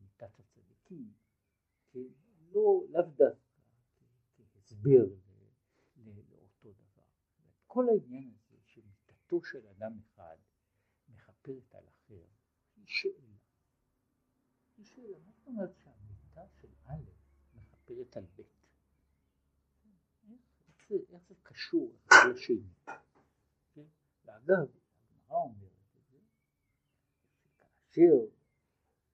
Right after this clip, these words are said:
אם אין צדיקים בדור, כן, אז תינוקות של בית רבן מתים, והם מכפרים.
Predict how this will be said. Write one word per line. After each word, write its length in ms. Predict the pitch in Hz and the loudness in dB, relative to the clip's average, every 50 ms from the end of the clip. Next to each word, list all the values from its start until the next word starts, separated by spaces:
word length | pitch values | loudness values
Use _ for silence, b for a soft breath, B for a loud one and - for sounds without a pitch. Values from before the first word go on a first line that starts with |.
| _ _ _ _ | _ _ _ _
אם 120 | 147 147 143 | -20 -20 -20
אין 140 | - 156 147 | -16 -16 -16
צדיקים 680 | 139 - - 127 104 101 101 _ _ - - 117 110 107 | -16 -14 -16 -18 -18 -18 -20 _ _ -20 -20 -20 -20 -20
בדור, 380 | - 160 160 156 175 202 277 - - _ _ _ _ _ _ _ _ _ _ _ _ _ _ _ _ _ _ _ _ _ _ _ _ _ _ | -20 -20 0 8 8 8 8 8 -2 _ _ _ _ _ _ _ _ _ _ _ _ _ _ _ _ _ _ _ _ _ _ _ _ _ _
כן, 80 | 170 175 202 202 180 _ | _ _ -20 _ _ _
אז 120 | _ - - | _ -20 -20
תינוקות 520 | _ - 180 185 185 _ _ 226 220 220 | _ -20 -20 -20 -20 _ _ -20 -20 -20
של 140 | _ - 180 | _ -20 -20
בית 280 | 160 160 156 - - 156 | -20 -20 -20 -20 -16 -14
רבן 320 | 151 123 110 113 104 - 107 104 | -14 -14 -14 -18 -20 -20 -20 -20
מתים, 360 | 101 101 _ _ _ _ _ _ _ _ _ _ _ _ _ _ _ _ _ _ _ _ _ _ _ _ _ _ _ _ _ _ _ _ _ _ _ _ _ _ 180 _ _ _ _ _ _ 175 | -20 -20 _ _ _ _ _ _ _ _ _ _ _ _ _ _ _ _ _ _ _ _ _ _ _ _ _ _ _ _ _ _ _ _ _ _ _ _ _ _ _ _ _ _ _ _ _ _
והם 320 | 165 151 _ - 196 196 | -20 -20 _ -20 -20 -20
מכפרים. 520 | 185 - - - - _ _ 101 104 104 | -20 -20 -20 -20 -20 _ _ _ -20 -20